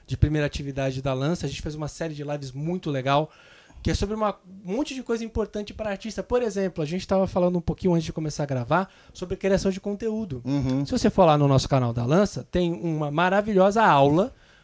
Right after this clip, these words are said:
Speaker 1: sobre criação de conteúdo na internet hoje em dia, pra artistas. A gente tem uma, a gente tem uma aula sobre, por exemplo, questões de direitos autorais lá. A gente fez uma live a respeito disso,
Speaker 2: Importante.
Speaker 1: respondendo as dúvidas da galera e tal.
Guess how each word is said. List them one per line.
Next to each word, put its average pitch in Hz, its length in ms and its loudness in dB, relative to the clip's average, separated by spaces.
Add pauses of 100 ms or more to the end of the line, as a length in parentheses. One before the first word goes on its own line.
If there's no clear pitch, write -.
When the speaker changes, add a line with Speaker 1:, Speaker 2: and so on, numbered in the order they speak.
Speaker 1:
sobre 208 480 4
criação 240 440 4
de 160 120 -4
conteúdo 214 420 0
na 226 80 -4
internet 240 400 -2
hoje 254 160 -2
em 285 40 -6
dia, 262 340 -4 (640)
pra 160 140 4
artistas. - 680 -4 (640)
A 135 60 -12
gente 147 240 -6
tem 190 140 6
uma, 170 600 2
a 127 80 -6
gente 143 240 -6
tem 165 220 -2
uma 165 180 -2
aula 160 320 0
sobre, 180 240 0
por 175 200 0
exemplo, 165 320 -4
questões 156 320 -2
de 147 60 -4
direitos 151 260 -4
autorais 196 580 -2
lá. 147 200 -4
A 147 40 -4
gente 120 180 -8
fez 139 160 -6
uma 170 160 -2
live 156 360 4
a - 20 0
respeito 139 380 -4
disso, 147 280 -4 (120)
Speaker 2:
Importante. 120 380 -2
Speaker 1:
respondendo 170 460 2
as 151 140 -6
dúvidas 156 320 -4
da 170 100 -6
galera 165 540 -4
e 147 60 -10
tal. 160 340 -2